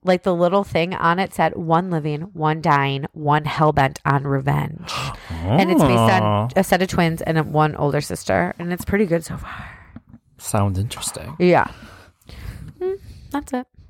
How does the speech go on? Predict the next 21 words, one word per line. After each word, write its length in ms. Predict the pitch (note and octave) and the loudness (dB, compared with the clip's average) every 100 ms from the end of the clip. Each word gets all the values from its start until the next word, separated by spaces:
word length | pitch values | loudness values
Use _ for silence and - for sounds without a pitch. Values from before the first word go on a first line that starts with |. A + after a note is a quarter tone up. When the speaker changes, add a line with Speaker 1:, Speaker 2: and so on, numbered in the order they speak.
| D3 | 2
Speaker 2:
All 140 | G3+ | 2
right. 220 | C#4 C4 - _ - - - - - | 2 -2 -6 _ -18 -14 -12 -12 -10
Well, 200 | E3+ F#3 | -8 -8
it's 100 | F3 | -6
a 40 | F#3+ | -2
Speaker 1:
Mm. 40 | |
Speaker 2:
lot. 300 | D3+ E3+ - _ _ - | 0 -2 -6 _ _ -4
Speaker 1:
Okay. 240 | C4 D#4 D4 _ _ | 0 0 -2 _ _
Speaker 2:
Always 220 | B2 C#3 | 2 4
a 60 | D3 | 2
pleasure. 380 | E3 G3 F3 F3 - - | 2 2 2 -2 -6 0
Speaker 1:
Always 340 | F#3+ F#3 G3 G3+ | 4 4 4 0
a 40 | |
pleasure. 520 | - A3+ G#3+ G#3 G3 | 0 0 2 0 0
Speaker 2:
Talk 20 | - | 2
to 60 | |
you 60 | G#2+ | 2
Speaker 1:
Always 220 | D3 E3+ | 2 0
Speaker 2:
next 120 | B2 | 0
time. 400 | A3 G3 F3+ | 0 2 0
Speaker 1:
fun. 80 | F#3 | -4